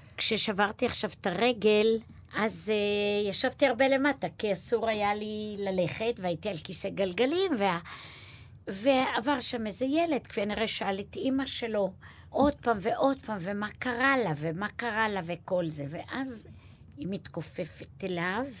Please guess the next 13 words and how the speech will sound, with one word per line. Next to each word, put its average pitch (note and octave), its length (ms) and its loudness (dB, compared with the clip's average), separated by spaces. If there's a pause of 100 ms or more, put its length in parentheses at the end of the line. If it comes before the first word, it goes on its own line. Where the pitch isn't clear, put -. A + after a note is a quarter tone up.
והיא F3+ 440 -6
אומרת, D#3 320 -4
"תשאל G#3+ 440 -2
אותה." D4+ 260 -4
אז D#3+ 180 -6
אני F#3 180 -6
אומרת, F#3 480 -4 (640)
"מה, A3 340 -2 (120)
מה G#3+ 240 0
הוא B3+ 140 2
רוצה A#3+ 320 -2
לשאול?" G3 580 0
היא A#3+ 60 -6